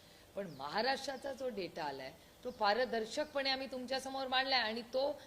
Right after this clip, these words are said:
मी तुमचे मनपूर्वक आभार मानते की जेव्हा जेव्हा आम्ही आरोप केले, तुम्ही संध्याकाळी त्या जागे जाऊन त्याचा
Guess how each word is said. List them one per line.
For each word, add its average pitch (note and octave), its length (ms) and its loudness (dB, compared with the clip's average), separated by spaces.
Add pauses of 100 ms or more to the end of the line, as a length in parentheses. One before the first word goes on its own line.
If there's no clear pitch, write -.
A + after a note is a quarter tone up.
(220)
मी A3 80 -8
तुमचे A#3 240 0
मनपूर्वक B3+ 580 2
आभार G#3+ 280 4
मानते G#3+ 340 -2
की G3 160 -10
जेव्हा F#3+ 380 0
जेव्हा D4+ 280 2
आम्ही D4+ 160 -2
आरोप G#3+ 240 2 (100)
केले, F3+ 220 -2 (380)
तुम्ही C4 160 -6
संध्याकाळी B3+ 640 2
त्या A#3 260 2
जागे G3 500 0
जाऊन A#3 360 -2
त्याचा A3+ 520 0